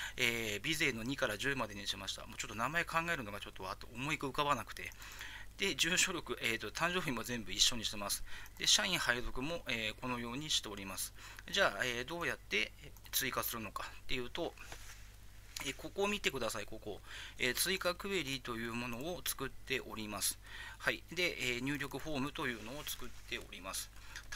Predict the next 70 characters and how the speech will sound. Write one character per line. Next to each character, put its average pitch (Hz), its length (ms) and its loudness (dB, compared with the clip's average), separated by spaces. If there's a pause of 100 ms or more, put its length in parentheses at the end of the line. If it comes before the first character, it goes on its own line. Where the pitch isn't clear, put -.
(120)
例 262 140 0
え 165 40 -2
ば、 101 220 -4 (220)
今 220 220 -2
み 135 120 -2
た 113 140 0
い 101 100 -4
に、 101 240 -8 (340)
え 113 100 -4
ー 117 40 -4
と、 107 120 -10
社 220 180 8
員 226 120 -4
が 123 100 -4
い 104 80 -6
っ - 40 -10 (140)
ぺ 185 60 -2
ん 160 100 -6
に 117 80 -6
来 - 60 -10
た 120 160 -2
場 104 100 -4
合 104 100 -4
は、 139 80 -2
こ - 80 -6
の 120 100 -2
ク 165 140 -2
エ 165 80 4
リ 165 120 4
か 165 100 2
ら 160 60 6
追 156 220 0
加 165 120 2
と 131 100 -8
い 117 40 -4
う 123 60 -4
の 160 100 -2
を 160 100 -6 (160)
ク 139 100 -4
リ 123 100 0
ッ 117 40 -6 (100)
ク 151 120 -4
し - 120 4
て 120 100 0
み 117 80 -4
て 110 100 -8
く - 120 -12
だ 98 80 -4
さ - 140 -4
い。 - 80 -4
そ 160 180 -4
う 156 40 0
し - 100 4
て、 - 240 2
は - 180 4
い、 135 140 0 (600)
は 147 120 4
い、 127 120 0 (1500)
は - 140 0
い、 139 100 -4 (600)
は - 120 -4
い、 143 100 -2 (480)
は - 100 2
い、 147 120 0 (500)
は 143 80 6 (800)
い 151 140 0
と、 - 160 -10 (560)
は - 120 0
い 147 80 0
と、 87 220 -8